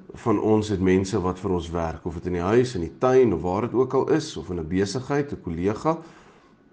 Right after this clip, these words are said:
is een belangrike les wat ons vanoggend kan leer, is om te sê, die mense wat vir ons werk, behandel hulle reg en billik. Moet hulle nie kort betaal nie, moenie onredelik wees nie.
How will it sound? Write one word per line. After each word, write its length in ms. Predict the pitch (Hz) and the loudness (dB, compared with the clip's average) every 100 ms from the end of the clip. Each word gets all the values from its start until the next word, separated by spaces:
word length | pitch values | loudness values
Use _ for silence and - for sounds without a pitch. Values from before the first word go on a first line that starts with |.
| - | -8
is 200 | 98 101 - | -6 -2 4
een 160 | 147 | 6
belangrike 520 | 123 104 107 110 113 | 8 6 6 2 2
les 280 | 95 90 92 | 2 2 0
wat 120 | 95 | -2
ons 120 | 95 92 | -4 -2
vanoggend 400 | 107 87 95 90 | -2 -2 -4 -2
kan 200 | 95 85 | -2 0
leer, 340 | 95 92 - - - _ _ - | 2 2 -2 -8 -20 _ _ -4
is 140 | 92 | -2
om 140 | 90 | -2
te 100 | 95 | -2
sê, 480 | 92 - 101 95 92 - - _ _ _ _ - | -4 2 2 2 -2 -12 -20 _ _ _ _ 0
die 120 | 101 | 2
mense 400 | 98 127 151 170 | 6 6 6 2
wat 180 | 147 143 | 0 -2
vir 120 | 151 | -2
ons 180 | 135 107 | -2 -2
werk, 320 | 147 104 85 | -2 -2 -2
behandel 400 | 95 87 98 104 104 | 0 4 4 6 4
hulle 200 | 98 101 | 4 2
reg 360 | 85 85 87 98 | 0 -2 -2 -4
en 140 | 85 | -6
billik. 440 | 76 76 76 - - - | -4 -6 -8 -14 -18 -10
Moet 160 | 95 | -6
hulle 160 | 123 135 | 2 2
nie 120 | 131 | 2
kort 300 | 120 120 123 | 2 2 2
betaal 380 | 127 127 113 120 | -2 0 2 4
nie, 100 | 127 | 4
moenie 240 | 101 104 | 4 4
onredelik 540 | 95 98 90 92 110 98 | 4 2 2 2 0 -2
wees 300 | 110 107 - | 0 -2 -2
nie. 180 | 123 | -4